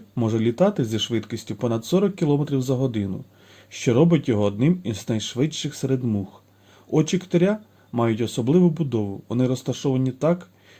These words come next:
щоб комаха бачила практично все навколо. Це ідеально для мисливця. Деякі види навіть атакують бабок, комах,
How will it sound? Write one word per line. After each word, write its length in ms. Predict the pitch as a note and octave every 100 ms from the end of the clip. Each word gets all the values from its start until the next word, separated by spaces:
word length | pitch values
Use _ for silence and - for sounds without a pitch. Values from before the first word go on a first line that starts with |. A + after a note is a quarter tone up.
| _
щоб 240 | - C3+
комаха 420 | - - G3 G3
бачила 400 | C#3 A#2 - A#2+
практично 440 | G2 G#2 D3 D3 C#3
все 180 | - B2+
навколо. 600 | B2+ - - A2 F#2+ - _ - - _
Це 180 | - F3
ідеально 460 | E3+ F#3+ D#3+ A2+
для 140 | G#2+ G#2+
мисливця. 680 | G#2+ - - G2 F#2 - - _ _ - -
Деякі 420 | A2+ E3+ F3+ F#3+
види 320 | F3+ A#3+ A#2+ -
навіть 320 | B2+ E3 D#3+
атакують 500 | D3 C#3+ G#3+ G3 D#3
бабок, 540 | C3 A#2 G2+ G2+ - _ - _
комах, 460 | - B2 D#3+ G3